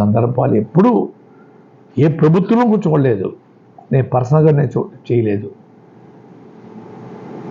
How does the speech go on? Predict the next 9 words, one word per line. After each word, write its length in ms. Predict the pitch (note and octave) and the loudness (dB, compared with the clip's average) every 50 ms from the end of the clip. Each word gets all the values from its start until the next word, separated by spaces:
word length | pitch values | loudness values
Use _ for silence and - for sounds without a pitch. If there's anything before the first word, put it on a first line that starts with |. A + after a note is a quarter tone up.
| - - - - - - | -14 -14 -12 -6 -2 0
కానీ 180 | C#3 C#3+ D3+ D3+ C#3 | 2 4 4 4 4
నిత్యం 400 | C3 C3 - - - - - G3+ G3+ G3 G3 F#3+ F#3+ - G#3 - - - | 4 2 0 -4 -2 2 2 4 4 4 4 2 2 0 -2 -4 -2 2
పౌర్ణమి 340 | D#3 F3 G#3+ B3+ C#4 C4 B3 A3+ | 2 4 4 4 4 4 4 4
ఉండిపోద్దని 560 | A3 F#3+ E3 F#3+ F#3 D#3 D#3+ F3 F3 E3+ D#3 C#3+ B2 G#2+ - - - - - _ - - _ _ - - _ - - _ - - - - - - - - - - - - - - - - - | 2 2 2 2 2 2 2 2 2 2 2 0 -2 -4 -6 -12 -16 -20 -20 _ -20 -20 _ _ -20 -20 _ -20 -20 _ -20 -20 -20 -20 -20 -20 -20 -20 -20 -20 -20 -20 -20 -20 -12 -8 -4
అనుకోకండియ్యా, 640 | C3 C#3 C3 - C3 A#2 B2 A#2+ A#2 A2 G#2+ G#2 A2 - - - - | -2 -2 -2 -2 -2 0 0 0 2 2 0 0 -2 -4 -4 -4 -4
అమావాస్య 360 | A2+ A2+ B2 D#3 D3+ - F#3 - D#3+ | -2 0 0 0 0 0 0 -2 -2
వస్తుందన్నయ్యా, 520 | - - - D3 D3 C3+ B2 B2 A2+ G#2+ - - - - - - - - - - - - - - - - - - - - - - - - - - - - - - | -2 -2 -2 0 0 2 0 0 -2 -2 -6 -10 -14 -20 -20 -20 -20 -20 -18 -18 -18 -20 -20 -20 -20 -20 -20 -20 -20 -20 -20 -20 -20 -20 -20 -18 -20 -10 -4 0
అమావాస్య 340 | G2+ A#2 D#3 G3 G3+ - E3+ F#3+ | 4 4 4 4 4 4 4 4
కూడా 120 | G#3+ A3 | 4 4